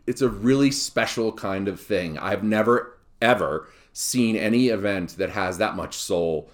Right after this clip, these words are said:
And you can put on big events. I've thrown, you know, major, major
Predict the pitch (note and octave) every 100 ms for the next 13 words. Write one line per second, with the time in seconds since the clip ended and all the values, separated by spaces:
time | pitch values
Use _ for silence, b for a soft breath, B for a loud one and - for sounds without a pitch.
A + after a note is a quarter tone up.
0 | b F2 F#2 G#2+ B2 A2+ - C#3+ B2+ A#2
1 | A2 G#2+ A2 G2 G2 F#2 G2+ F2 - G#2+
2 | F#2+ F#2+ F#2 F2+ F2+ - F#2+ E2+ F#2+ G2
3 | G#2+ G2+ F#2+ F#2 F#2+ G2 F2+ F2+ E2+